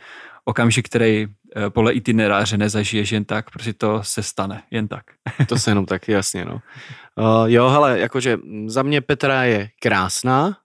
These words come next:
Speaker 2: a úplně jako byl jsem naprosto právě, jak jsi říkal na začátku, že si lidi myslí, že tam je jenom to monastery a to je jako víceméně všechno, co-, což můžete znát prostě i z různých filmů, že jo, Indiana Jones, celý jako, eh,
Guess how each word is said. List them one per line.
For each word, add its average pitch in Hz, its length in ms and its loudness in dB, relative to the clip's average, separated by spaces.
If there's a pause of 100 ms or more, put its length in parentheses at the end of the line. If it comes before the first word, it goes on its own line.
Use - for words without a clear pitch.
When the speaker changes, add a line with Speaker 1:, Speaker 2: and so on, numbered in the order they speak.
(140)
Speaker 2:
a 107 420 0
úplně 113 360 -2
jako 110 460 0
byl 107 180 -2
jsem 113 180 -2
naprosto 110 380 -2
právě, 110 280 2
jak 110 120 -2
jsi - 120 -6
říkal 104 220 -6
na 104 60 -2
začátku, 101 460 -4
že 92 240 0
si - 160 -4
lidi 92 200 -2
myslí, 98 240 -2
že 101 100 -2
tam 98 160 -2
je 92 60 0
jenom 95 200 -4
to 104 120 -4
monastery 98 640 -2
a 92 280 -2
to 92 100 -4
je 90 60 0
jako 90 180 -4
víceméně 98 380 -4
všechno, 104 420 -4 (520)
co-, 90 280 -4
což 95 180 -4
můžete 92 340 -6
znát 90 180 -2
prostě - 260 -6
i 90 60 0
z 90 100 -4
různých 98 340 -2
filmů, 95 340 0
že 98 100 0
jo, 104 240 4
Indiana 98 400 0 (100)
Jones, 101 340 0
celý 104 280 0
jako, 95 380 -2
eh, 90 540 -6